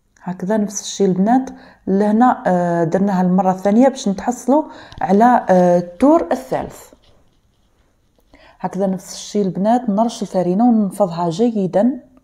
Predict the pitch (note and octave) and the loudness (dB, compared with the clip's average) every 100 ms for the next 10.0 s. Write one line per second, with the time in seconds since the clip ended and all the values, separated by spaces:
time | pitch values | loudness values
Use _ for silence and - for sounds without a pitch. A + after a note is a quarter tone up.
0 | - F3+ F#3+ G#3 A3+ G3 D#3 E3+ A#3 C#4 | -10 -8 -2 0 0 0 -2 -2 -2 -4
1 | - _ _ _ _ _ _ A3 C4+ G3 | -12 _ _ _ _ _ _ 4 4 6
2 | A#3 B3+ - A3 A3+ A3+ A#3+ D4+ A#3 G3+ | 4 2 -6 -2 0 -2 0 2 2 2
3 | F#3 F#3 B3 - - D#3+ D#3+ - _ _ | -2 -2 -4 -4 -10 -10 -12 -20 _ _
4 | _ _ _ _ _ - G#3 G3 G3 A3+ | _ _ _ _ _ -6 -4 -4 -2 -2
5 | A3 G3+ F3+ E3+ - F#3+ - A3 A3 G3+ | 0 0 -2 -6 -8 -10 -8 -6 -2 -2
6 | F#3+ F3+ D#3+ G#3 F3+ F3+ F3+ E3+ E3+ A3 | -2 -4 -4 -6 -4 -6 -4 -4 -2 -2
7 | C4 - - _ _ - F3+ A3 B3 B3 | -2 -8 -20 _ _ -6 0 4 4 2
8 | E3 G#3 G#3 F#3 A#3 G3 F3 E3 G3 A3 | -4 -4 -4 -4 -4 -2 -2 -4 -4 0
9 | A#3+ - G#3 G#3 A3 F3+ - C#3+ - | -2 0 -4 -4 -6 -6 -8 -14 -16